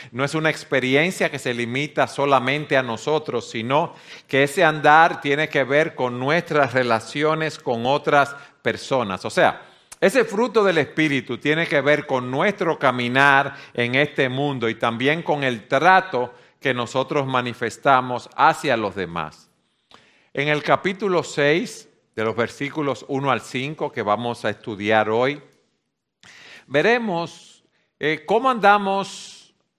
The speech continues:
conforme al Espíritu, no siguiendo normas legalistas, y eso se manifiesta en nuestra relación con aquellos hermanos que han caído, que han pecado. Si andamos en el Espíritu,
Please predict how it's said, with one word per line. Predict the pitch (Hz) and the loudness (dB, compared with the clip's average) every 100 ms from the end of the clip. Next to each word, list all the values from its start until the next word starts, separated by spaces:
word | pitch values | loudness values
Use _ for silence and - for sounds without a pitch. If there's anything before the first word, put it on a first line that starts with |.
| _ _ | _ _
conforme | 139 135 - 170 190 | -4 -2 2 2 4
al | 175 | 2
Espíritu, | 156 - 165 165 165 - 165 160 156 - _ - | 2 0 -2 -2 -2 -6 -6 -6 -8 -14 _ -10
no | 127 143 185 | 0 2 2
siguiendo | - 175 135 156 156 160 156 156 151 156 143 | 2 -6 -2 2 2 2 0 2 2 0 -2
normas | 131 151 156 135 | 0 0 2 0
legalistas, | 131 127 120 113 139 131 - 131 123 - | 0 2 2 0 -4 -6 -2 -2 -2 -4
y | 139 | -2
eso | 156 | -2
se | 180 170 | -4 -4
manifiesta | 156 147 123 - 135 143 131 - 113 107 - - - - | -4 -4 -8 -6 0 0 -2 -4 -2 -2 -6 -20 -10 -4
en | 131 | -2
nuestra | 143 190 202 175 | 0 -2 2 2
relación | 151 147 120 - 139 143 156 | 2 2 0 -2 -2 0 -2
con | 143 135 120 | -6 -6 -6
aquellos | - 131 139 - | -6 -6 -6 -4
hermanos | 120 104 113 127 139 139 - | -6 0 2 2 -2 -10 -6
que | 120 | -6
han | 123 | -4
caído, | 120 113 107 127 131 135 - | 0 0 0 -2 -4 -6 -4
que | 113 | 2
han | 107 123 131 - _ _ | 2 2 -2 -14 _ _
pecado. | 107 - 107 110 117 139 143 _ _ _ _ | -8 0 4 4 2 -4 -12 _ _ _ _
Si | - 165 156 151 156 | -8 -4 -2 -2 -2
andamos | 135 147 214 262 226 | -2 2 2 2 -4
en | 190 | -2
el | 165 139 | -2 -4
Espíritu, | - 147 151 131 92 110 110 | -4 -2 -2 -2 -6 -8 -8